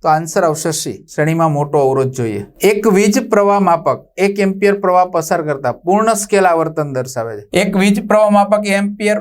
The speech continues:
એક એમ્પિયર પ્રવાહ પસાર કરતા, એટલે એની પ્રવાહ ક્ષમતા થઈ galvanometer-ની આઈ જી બરાબર એક એમ્પિયર.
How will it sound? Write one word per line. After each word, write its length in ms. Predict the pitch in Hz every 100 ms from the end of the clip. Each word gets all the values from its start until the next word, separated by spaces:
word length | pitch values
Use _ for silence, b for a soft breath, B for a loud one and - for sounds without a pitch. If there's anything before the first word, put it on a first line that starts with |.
| -
એક 180 | 196 208
એમ્પિયર 300 | 208 208 208
પ્રવાહ 320 | 208 196 196
પસાર 280 | 196 180 170
કરતા, 220 | 165 160
એટલે 160 | 165
એની 120 | 185 190
પ્રવાહ 340 | 202 202 208
ક્ષમતા 400 | 208 202 202 208
થઈ 160 | 202 208
galvanometer-ની 840 | 190 190 196 196 190 190 190 202 202
આઈ 200 | 165 180 175
જી 160 | 190
બરાબર 420 | 196 185 185 185
એક 180 | 180 175
એમ્પિયર. 400 | 156 131 131 104